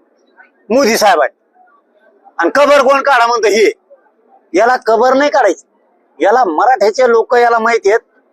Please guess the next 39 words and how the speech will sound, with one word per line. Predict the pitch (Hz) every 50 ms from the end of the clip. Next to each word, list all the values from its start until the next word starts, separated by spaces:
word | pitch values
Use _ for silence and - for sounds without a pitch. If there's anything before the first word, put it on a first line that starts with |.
| _ _ _ _ _ _ _ _ _ _ _ -
गरम | 208 240 262 240 214
डोक्याचे | 226 - 208 208 175 - -
आहेत. | - _ _ - - _ _ _ _ _ _ _ _ _ - 622 - - - - - - - - - -
यांना | 196 220 240 233
भेडवा | 185 - 202 233 269 262
दंगलीत, | 226 208 254 247 240 392 - - _ _
म्हणजे | 330 392 359 349
केशी | - - 269 - - 214
करून | 175 226 208 214
गुंतून | 208 226 - 208 190
टाकू | 196 185 160 175
यांना. | 147 127 - - _ _ _ _ _ _ _ _ - - _ _ _ _ _ _ - - - - _ _ _ _ _ _ _ _ _ _ _ _ -
आम्हाला | 139 175 190 196 214 240 262 214
जे | 160 170 214 220
पाहिजे | - 208 196 190 180 196 226 208
ना | 196 220 247
ते | - - 202
देत | 190 175 190 190 -
नाही | 190 196 202
ते | 214 208
हो. | 196 170 135 104 - _ _ _ _ _ _ _ _ _ _ _ - - - - _ _ _ _ - _ _ _ -
आणि | 160 180
त्या | 226 214
मेलेला | 196 196 214 233 233 233 226 220 226
माणूस | 226 233 233 226 226 220 - 196
आहे | 185
तो, | 202 214 240 254 - - _ _ _ _ _ _ _ - - _ _ _ _ _ _ _
ते | 175
दलिंदर, | 165 160 202 202 214 202 196 208 208
ते | 208 214 202
कुंकुण | - 208 190 - - -
आलतं | 208 214 202 214
येड्या | 214 220 220 214
भोकाचं, | 156 139 - - 196 190 185
इतक्याला | 208 - - 240 214 214
मुका | 190 196 202 - 202
यायला | 185 185 190 202
आलतं | 196 190 214 180
का | 196